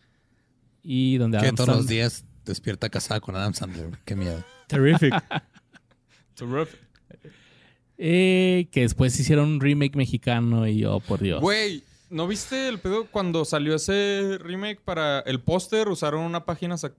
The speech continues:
Speaker 4: digo, una imagen sacada así de Google.
Speaker 1: Sí, que también
Speaker 4: ¿Viste
Speaker 1: era
Speaker 4: eso?
Speaker 1: una película de, era una película de Jaime Camil y luego aparte era la
Speaker 4: Simón.
Speaker 1: misma esa otra de,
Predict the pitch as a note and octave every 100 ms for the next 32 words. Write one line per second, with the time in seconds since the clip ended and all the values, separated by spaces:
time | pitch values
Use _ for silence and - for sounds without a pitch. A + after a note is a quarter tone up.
0 | C3 B2+ B2+ C3 D3 C#3+ C#3+ D#3 C#3+ B2+
1 | A#2+ B2 C3+ C3 C#3+ G#3 A#3+ _ - A2+
2 | A#2 G#2+ A2 G#2+ A2 A2+ A#2+ A#2+ A2+ G#2+
3 | B2 B2 A#2+ A2 G#2 F#2+ F#2 F2+ - _
4 | _ _ _ _ _ _ _ _ _ _
5 | _ _ - A#2 B2+ C3+ B2+ A#2 C#3+ C#3+
6 | C#3+ C3+ B2 A2+ G#2+ G#2 B2 C3+ D3+ C3
7 | C#3 F#3+ G#3 - _ _ G3 A2+ G#2 G2+
8 | - A2 - A2+ A2 G#2 G#2+ G#2 A2+ G#2+
9 | G#2 G#2+ G2+ G#2 F#2+ F#2+ -